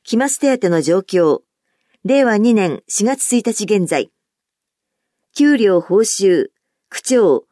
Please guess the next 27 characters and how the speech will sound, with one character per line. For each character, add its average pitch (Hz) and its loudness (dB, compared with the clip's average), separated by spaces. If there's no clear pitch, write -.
百 220 -2
十 269 0
三 254 -2
万 240 0
七 180 0
千 196 0
円。 160 -2
副 - -8
区 - -12
長、 160 0
九 285 2
十 208 2
一 233 -2
万 220 2
四 180 0
千 185 -2
円。 147 -4
教 269 0
育 277 0
長、 165 0
七 226 0
十 226 0
八 190 -6
万 208 0
四 185 0
千 190 0
円。 151 -2